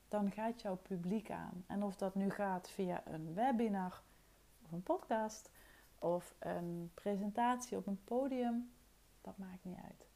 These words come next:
Het gaat erom, waar ga jij van aan? En dan gaat je publiek ook aan. Dus dat over, eh, het geven van een webinar.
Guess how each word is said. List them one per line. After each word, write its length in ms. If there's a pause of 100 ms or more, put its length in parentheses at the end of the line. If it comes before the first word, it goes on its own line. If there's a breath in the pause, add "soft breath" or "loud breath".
(160)
Het 100
gaat 340
erom, 360 (520)
waar 420
ga 200
jij 480 (100)
van 460 (220)
aan? 280 (1300)
En 100
dan 160
gaat 200
je 60
publiek 420
ook 260
aan. 280 (2000 loud breath)
Dus 340 (100)
dat 480
over, 600 (140)
eh, 80 (180)
het 200
geven 400
van 200
een 180
webinar. 720